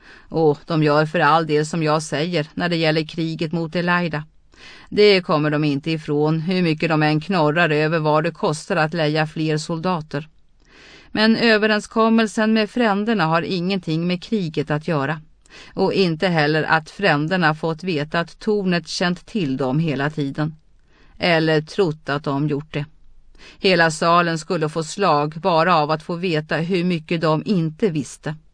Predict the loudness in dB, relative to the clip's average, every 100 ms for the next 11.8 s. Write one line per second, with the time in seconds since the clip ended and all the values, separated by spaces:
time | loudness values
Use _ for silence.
0 | _ _ _ -20 -20 -8 -2 2 2 2
1 | 2 2 4 4 4 2 0 0 0 -2
2 | -2 -2 -2 -2 -2 -2 -2 -4 -2 -2
3 | -4 -4 -4 -2 -4 -2 -4 -4 -2 -2
4 | -2 -4 -2 -2 0 -2 -4 -6 -6 -8
5 | -8 _ _ _ _ _ _ _ _ _
6 | _ _ _ -8 -2 2 2 2 2 2
7 | 2 0 -2 -2 -4 -4 -8 -8 -4 -2
8 | -2 -2 0 0 0 0 0 -2 -4 -4
9 | -4 -2 -2 -4 -4 -6 -14 -20 -20 _
10 | -20 -20 -20 -20 -6 -2 2 2 2 2
11 | 2 0 0 -2 -2 -6 -6 -10